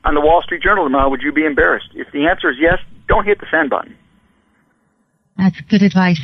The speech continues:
Speaker 2: Really good advice. Well, we are out of time. I'm so sorry. I'd, I'd love to, we're gonna have to have you on the show again, um, in, in the near future. This is just incredible advice for people and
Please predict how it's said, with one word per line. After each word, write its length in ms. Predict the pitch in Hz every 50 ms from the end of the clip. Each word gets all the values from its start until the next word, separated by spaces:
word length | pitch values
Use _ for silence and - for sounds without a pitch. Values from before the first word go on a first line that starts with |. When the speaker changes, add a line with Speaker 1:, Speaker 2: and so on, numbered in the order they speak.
| - - -
Speaker 2:
Really 240 | 208 208 202 196 196
good 140 | 165 190 180
advice. 300 | 175 175 185 180 175 -
Well, 180 | 220 233 220
we 160 | 226 277 277 262
are 180 | 233 214 - -
out 220 | 214 220 226 226
of 140 | 233 220 226
time. 280 | - 220 214 208 202 196
I'm 100 | 196 196
so 460 | - - - 233 233 226 226 214 196
sorry. 320 | - - 214 208 208 202
I'd, 120 | 196 202 190
I'd 260 | 180 - 220 196 165
love 200 | 220 233 233 202 -
to, 220 | 233 220 208 190 - - - - - - -
we're 100 | 247 240
gonna 180 | 302 302 294
have 100 | 294 -
to 60 | -
have 180 | 208 202 196 185
you 80 | 190 185
on 100 | 175 170
the 60 | 170
show 240 | - - 190 170 170
again, 400 | 165 180 180 175 175 165 151 - -
um, 260 | 170 175 175 160 143
in, 240 | 143 185 170 156 - -
in 100 | 180 180
the 100 | 180 175
near 160 | 185 185 190
future. 380 | - - 185 175 - - 185 175
This 240 | 180 220 208 - -
is 160 | 214 196 170 151 - -
just 280 | - 196 180 - - - -
incredible 460 | 190 160 - 226 233 233 202 202 190
advice 380 | 185 165 170 180 180 175 - -
for 60 | 170
people 340 | - 190 185 170 - 175 170
and 200 | 165 165 160